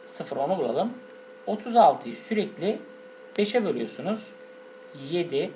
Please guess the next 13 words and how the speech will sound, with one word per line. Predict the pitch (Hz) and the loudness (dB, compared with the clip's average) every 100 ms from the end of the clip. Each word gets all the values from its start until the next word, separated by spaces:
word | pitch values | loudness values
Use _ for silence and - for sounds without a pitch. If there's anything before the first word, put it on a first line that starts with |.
| - - - - - | -12 -18 -20 -12 4
Bir | |
daha | 220 240 202 | 10 10 10
bölüyorsunuz. | 123 117 - 185 220 - 208 | 4 -2 -4 -4 -4 -6 -4
Bir | 214 - | -4 -2
kere | 131 123 | -4 -4
de | |
orada. | 117 - 214 - - - - - - | -4 0 0 0 -8 -18 -20 -20 -4
Toplam | - 285 277 131 104 - - - - - | 4 4 8 6 6 -4 -18 -18 -18 0
aslında | 208 233 269 226 - | 2 4 0 -4 -4
otuz | - 214 | -2 8
altı | 226 226 277 | 10 10 6
faktöriyelin | - 226 143 123 117 | 4 4 4 -4 0
sonunda | 220 208 139 202 240 | 4 4 4 2 2